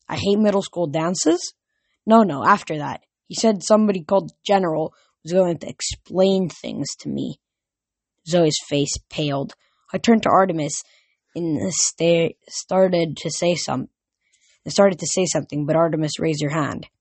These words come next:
"Go on, Percy," the ar-, the goddess said. "Well,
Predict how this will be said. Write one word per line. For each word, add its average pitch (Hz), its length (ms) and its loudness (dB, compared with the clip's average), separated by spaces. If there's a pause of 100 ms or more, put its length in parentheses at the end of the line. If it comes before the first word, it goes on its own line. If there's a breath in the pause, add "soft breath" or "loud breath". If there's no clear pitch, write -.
(1040)
"Go 220 160 8
on, 170 140 2
Percy," 156 520 -8 (220)
the 135 120 -10
ar-, 127 200 -12 (240)
the 160 100 -6
goddess 151 340 0
said. 156 300 -2 (640 loud breath)
"Well, 208 520 2